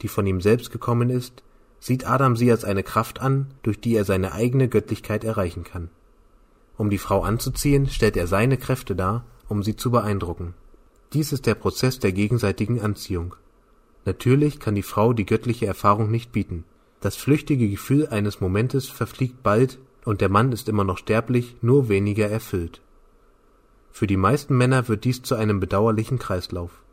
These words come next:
Tief in seiner Psyche verspricht die nackte weibliche Form dem Mann Leben und Göttlichkeit, und dann verursacht das daraus resultierende Scheitern bei dem Versuch, bleibende Resultate zu liefern, Gefühle von Leere und manchmal Frustration.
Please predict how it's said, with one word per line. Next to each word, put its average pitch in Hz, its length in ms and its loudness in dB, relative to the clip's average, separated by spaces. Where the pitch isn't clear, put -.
Tief 156 320 -4
in 110 80 -2
seiner 95 240 -2
Psyche 139 460 0
verspricht - 560 -4
die 107 40 -4
nackte 104 380 -2
weibliche 104 400 -2
Form 117 380 -2
dem 95 100 0
Mann 95 240 0
Leben 120 320 2
und 90 140 -8
Göttlichkeit, 113 640 -4
und 101 160 0
dann 131 160 4
verursacht 123 560 2
das - 180 -2
daraus 120 400 2
resultierende 107 680 0
Scheitern 120 540 0
bei 107 100 0
dem 104 180 0
Versuch, 110 460 0
bleibende 117 500 2
Resultate 104 560 0
zu - 120 -4
liefern, 117 500 -2
Gefühle 127 400 0
von 95 220 -4
Leere 123 520 2
und 95 120 -4
manchmal 95 380 -4
Frustration. 87 800 -8